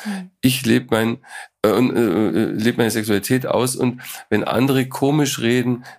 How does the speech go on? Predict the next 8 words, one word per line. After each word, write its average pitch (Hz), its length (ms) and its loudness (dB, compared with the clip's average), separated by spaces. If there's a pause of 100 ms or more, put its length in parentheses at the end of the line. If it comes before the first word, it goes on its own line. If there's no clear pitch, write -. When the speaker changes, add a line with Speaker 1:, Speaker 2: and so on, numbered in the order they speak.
(140)
Speaker 2:
meistens 117 600 0
ist 110 180 -4
es 107 240 -2
nur 120 320 2
Neid 98 640 -2
und - 200 -8
Eifersucht. - 640 -8
Speaker 1:
Mhm. - 180 -14